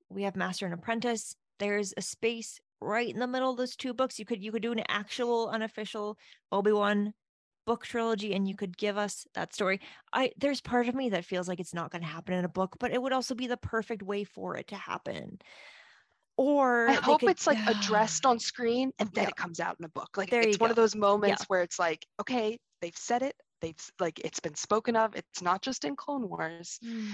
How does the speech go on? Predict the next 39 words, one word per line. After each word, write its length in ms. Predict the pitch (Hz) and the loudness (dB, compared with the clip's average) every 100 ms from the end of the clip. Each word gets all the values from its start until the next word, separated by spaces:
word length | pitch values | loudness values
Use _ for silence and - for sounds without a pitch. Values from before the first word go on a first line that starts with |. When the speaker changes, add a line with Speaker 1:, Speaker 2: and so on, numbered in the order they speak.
| 196 | -8
Speaker 2:
which 160 | 185 - | -8 -4
does 120 | 175 | -2
not 120 | 180 | 0
make 180 | 208 208 | 0 0
it 60 | 202 | 0
any 180 | 202 208 | -2 -2
less 260 | 208 - | -4 -6
true, 300 | - - - - - - - | -8 -8 -8 -10 -10 -8 2
but, 280 | 214 208 208 | 8 8 8
<laughs> 220 | 262 254 | 6 8
uh, 120 | 214 | 8
it's 280 | 226 220 330 | 8 8 8
in 100 | 233 | 6
Speaker 1:
<laughs> 60 | 233 | 6
Speaker 2:
something, 360 | 233 - 285 - | 4 4 0 2
it's 120 | 233 | 4
in 160 | 277 247 | 4 2
something 460 | - 214 220 269 - _ | 0 0 0 -6 -6 _
else. 540 | - 233 180 208 - - - | 0 2 2 -2 -12 -14 -10
Speaker 1:
Mm-hmm. 300 | 175 170 - 196 | -6 -6 -4 2
Speaker 2:
And 340 | 190 180 175 - _ 175 | 4 4 0 -10 _ _
then 180 | 185 202 | 0 0
the 120 | 180 _ | 0 _
book, 300 | - - - - - | -10 -10 -12 -16 -6
like, 160 | 160 - | -6 -6
really 360 | 175 170 160 170 | 2 2 2 -4
Speaker 1:
Yeah. 60 | - - | -8 -2
Speaker 2:
digs 240 | 165 - | -2 0
in 180 | 156 165 | -4 -4
deep. 300 | - - - - | -10 -10 -12 2
That 160 | 208 | 2
would 100 | 220 | 2
be, 140 | 208 190 | 0 2
like, 160 | 170 165 | 2 0
my 80 | |
Speaker 1:
<sighs> 40 | - | -2
Speaker 2:
absolute 440 | - 214 - - | -2 -4 -10 -10
dream 460 | - 67 55 - 185 _ _ | -10 -6 -6 -8 -12 _ _
scenario. 720 | - - - - - - - | -10 -6 -6 -6 -6 -6 -10